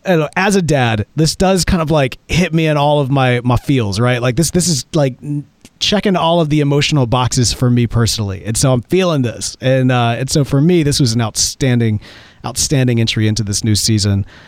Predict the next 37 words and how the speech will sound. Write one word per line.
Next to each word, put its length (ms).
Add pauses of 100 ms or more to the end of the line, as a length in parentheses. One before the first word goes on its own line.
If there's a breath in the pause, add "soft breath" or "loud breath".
(140 loud breath)
I 60
like 200
the 120
idea 180
that 80
we're 100
going 200
a 40
little 140
bit 120
more 140
character 360
driven. 440
I 120
like 200
the 120
idea 240
that 160
we're, 260 (460 loud breath)
um, 420
you 140
know, 380
hopefully 680
taking 360
a 60
bit 140
of 100
a 60
smarter 600
approach 520
to 100
storytelling 680
and 220
utilizing 800
some 300
of 160
the 400